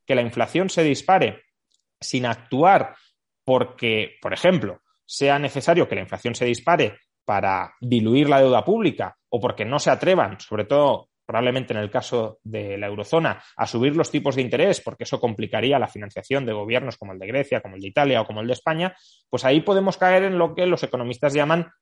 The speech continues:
dominancia fiscal. Es decir, que realmente el Banco Central está subordinado a la política monetaria. El banquero central,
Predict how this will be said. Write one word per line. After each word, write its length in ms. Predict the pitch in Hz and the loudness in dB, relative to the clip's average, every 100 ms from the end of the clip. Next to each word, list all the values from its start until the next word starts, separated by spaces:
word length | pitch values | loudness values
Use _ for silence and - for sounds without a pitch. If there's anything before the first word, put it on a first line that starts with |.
| - | -4
dominancia 540 | 135 131 117 127 151 | -2 0 -2 -2 -2
fiscal. 420 | - 107 - 87 - | -2 -4 -6 -10 -8
Es 120 | 107 | -4
decir, 380 | 127 143 175 - _ _ | -2 0 -2 -4 _ _
que 120 | - | -2
realmente 440 | 110 127 156 160 175 | 0 2 2 2 2
el 100 | 135 | 2
Banco 260 | 139 151 | 2 -2
Central 520 | 170 170 156 170 175 151 | -2 -2 2 4 4 2
está 440 | - 143 147 165 | 0 2 2 2
subordinado 600 | - 135 127 120 135 143 | -2 0 2 2 2 4
a 40 | |
la 120 | 113 101 | 2 0
política 360 | 107 107 123 | -6 -4 -2
monetaria. 460 | 135 151 196 220 - | -2 0 2 2 2
El 140 | 120 | 0
banquero 340 | 113 123 196 190 | -2 -4 -2 -2
central, 520 | - 147 143 185 117 | -2 -6 2 2 2